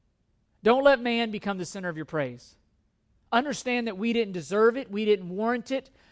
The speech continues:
but God gave it anyway. He provided anyway." And in these feasts,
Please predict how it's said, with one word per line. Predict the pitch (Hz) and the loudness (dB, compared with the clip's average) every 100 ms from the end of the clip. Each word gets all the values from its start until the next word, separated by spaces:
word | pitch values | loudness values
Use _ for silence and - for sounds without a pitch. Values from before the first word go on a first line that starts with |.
| - | -2
but | 196 196 | -2 0
God | 196 214 226 185 | 2 6 4 2
gave | 175 220 220 202 | 0 2 2 4
it | 220 - _ _ _ - | 0 0 _ _ _ -6
anyway. | 233 208 180 165 151 139 | -4 -4 -2 2 2 0
He | 151 190 | -6 -8
provided | - 160 190 202 208 214 220 165 _ - | -6 -2 2 4 4 2 -4 -6 _ -10
anyway." | 220 202 160 156 123 117 _ _ _ _ | -8 -6 -6 -6 -6 -10 _ _ _ _
And | 180 202 | -6 -2
in | 240 | -2
these | 269 247 - | -2 -4 -8
feasts, | - 285 240 185 - - | -8 -6 -4 -6 -12 -20